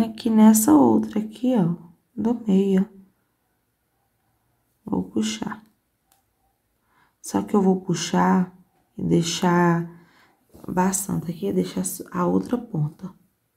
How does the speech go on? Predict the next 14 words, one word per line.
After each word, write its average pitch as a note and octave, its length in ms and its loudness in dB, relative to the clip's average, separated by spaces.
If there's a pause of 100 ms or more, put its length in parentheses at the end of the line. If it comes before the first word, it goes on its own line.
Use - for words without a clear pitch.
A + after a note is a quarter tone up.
(2000)
Isso. - 500 2 (1800)
A G3 160 2
linha A3 480 4
que - 160 -2
tá E3 260 0
aqui, G3+ 440 4
ó, D3+ 160 2 (2500)
olha, D#3 360 4
desse F3+ 480 2
lado D#3+ 360 2
aqui, D#3 280 -2
ela F3+ 240 2
tá F3 220 -2
menor. F#3 560 4